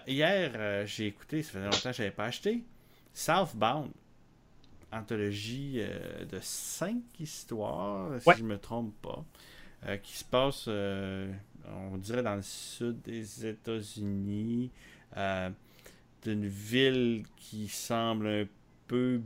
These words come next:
Speaker 1: bizarre. Euh, comme on
Speaker 2: Très
Speaker 1: parlait
Speaker 2: quatrième
Speaker 1: tantôt.
Speaker 2: dimension.
Speaker 1: Très quatrième dimension, en effet, t'as raison. Puis, euh, des belles surprises, des segments, euh, qui misent plus sur, euh, le malaise, euh, d'autres sur, euh, l'humour noir.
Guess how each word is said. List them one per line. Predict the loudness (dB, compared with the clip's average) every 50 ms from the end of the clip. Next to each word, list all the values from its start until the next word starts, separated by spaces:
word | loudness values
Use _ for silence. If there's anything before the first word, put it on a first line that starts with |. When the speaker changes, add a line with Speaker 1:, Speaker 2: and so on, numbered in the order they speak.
| -4
Speaker 1:
bizarre. | -6 -6 -2 2 4 6 8 8 8 8 8 8 8 6 6 4 2 0
Euh, | 0 0 0 0 -2 -4 -8 -14 -18 -18 -18 -18 -18 -20 -20 -20 -20 -20 -20 -20 -20 -20 -4
comme | 0 2 4 6
on |
Speaker 2:
Très | 10 12 12 12
Speaker 1:
parlait | 12 12 12 12
Speaker 2:
quatrième | 12 12 12 12 12 12
Speaker 1:
tantôt. | 10 8 8
Speaker 2:
dimension. | 8 10 10 10 8 6 4 6 6
Speaker 1:
Très | 6 6
quatrième | 6 4 2 0 2 4 4 6 6 4
dimension, | 4 4 4 6 6 4 2 0 0 0
en | 2 2
effet, | 2 2 2 0 -2
t'as | 0 2 2
raison. | 4 4 4 2 2 2 0 0 0 -2 -4 -8 -8
Puis, | -6 -6 -6 -4 -4
euh, | -4 -4 -4 -2 -2 -2 -2 -2 -4 -4 -6 -8 -14 -20 -20 -20 -20 -20 -20 -20 -20 2
des | 4 6
belles | 8 10 8 8
surprises, | 8 4 2 2 2 0 0 0 0 -2 -6 -2
des | 4 6 6 6
segments, | 4 2 2 4 4 6 6 6 6 6 4 2 0 2
euh, | 2 4 4 4 4 4 2 0 -2 -8 -16 -20 -20 -20 -20 -20 -20 -20 -20 -16
qui | -2 4 6
misent | 6 8 8 6 4 2 0 -4
plus | -6 -2 0 0 2
sur, | 0 -2 -2 0 2 4 4 4 2 2
euh, | 2 2 2 2 2 2 0 -2 -4 -6 -12 -20 -20 -20 -20 -20 -14 -8
le | -4 -2 0 2
malaise, | 6 6 6 8 8 8 8 6 6 4 0 0 0 -2 -2 -2 -2
euh, | 0 0 0 0
d'autres | 0 2 2 2 2 2 -2 -4
sur, | -6 -2 0 2 4 4 2 2
euh, | 2 0 0 0 0 0 0 0
l'humour | 0 2 4 4 4 4 4 2 2 2
noir. | 4 4 6 8 8 8 8 6 6 4 2 2 -2 -4 -6